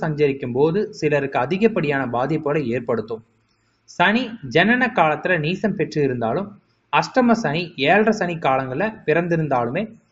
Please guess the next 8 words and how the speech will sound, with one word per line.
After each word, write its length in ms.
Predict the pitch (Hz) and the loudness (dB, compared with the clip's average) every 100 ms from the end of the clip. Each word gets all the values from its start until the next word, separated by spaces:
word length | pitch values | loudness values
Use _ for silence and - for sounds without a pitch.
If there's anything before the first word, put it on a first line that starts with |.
| _ 123 | _ 2
பாதிப்பு 600 | 131 180 175 - 220 214 | 4 4 2 -2 -2 -2
அதிகரிக்கும். 600 | 123 135 147 123 110 113 - _ _ _ _ - | -4 -2 0 0 -2 -8 -12 _ _ _ _ 4
தொழில் 340 | 220 277 240 | 4 4 0
ஸ்தானமான 500 | 202 180 180 170 143 - | 0 0 0 -2 -2 0
பத்துல 480 | 143 - 208 226 | -2 0 2 2
சனி 340 | - - 160 220 | -2 -4 0 0
சஞ்சரிப்பது 640 | 190 147 147 139 135 143 | -2 -2 2 0 0 -6
நல்லதல்ல. 580 | 190 127 123 113 113 110 | -4 -2 -2 -2 -4 -8